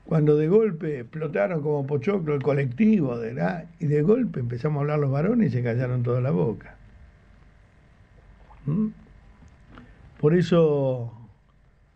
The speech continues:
por eso hay muchas deficiencias más que en un anexo se especifica en ese Serrat. Creo que hay que hablar claramente. Si queremos, hablamos con la verdad.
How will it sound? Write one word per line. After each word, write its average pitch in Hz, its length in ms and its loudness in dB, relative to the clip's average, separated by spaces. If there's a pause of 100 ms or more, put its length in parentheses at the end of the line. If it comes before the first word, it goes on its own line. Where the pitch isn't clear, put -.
(460)
por 147 120 -6
eso 160 180 -2
hay 202 60 2
muchas 139 460 0
deficiencias 135 760 0
más 139 220 0
que 147 120 -2
en 131 80 0
un 117 140 0
anexo 113 420 -2
se - 120 -8
especifica 117 720 -6
en 104 100 -2
ese 95 220 -8
Serrat. 92 380 -10 (680)
Creo 151 300 4
que 147 100 -2
hay 147 80 0
que 151 100 -6
hablar 147 280 -2
claramente. 147 640 0
Si 123 120 -4
queremos, 151 420 4
hablamos 135 360 2
con 131 120 -2
la 123 80 0
verdad. 139 360 2